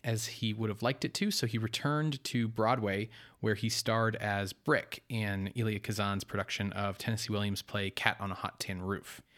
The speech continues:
Nichol was unhappy with the roles he'd been getting, and so he decided to try directing,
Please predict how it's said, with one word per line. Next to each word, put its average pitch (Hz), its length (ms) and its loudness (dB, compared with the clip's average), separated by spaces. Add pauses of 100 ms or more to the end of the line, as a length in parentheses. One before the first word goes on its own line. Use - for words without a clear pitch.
(160)
Nichol 156 280 4
was 127 480 4 (320)
unhappy 131 720 2 (320)
with 110 80 -2
the 113 100 0
roles 110 300 2
he'd - 180 -6
been 101 200 -2
getting, 95 420 -2 (400)
and 120 100 2
so 127 120 2
he 123 120 0
decided 147 460 2
to 127 60 -4
try 123 360 2
directing, 120 640 0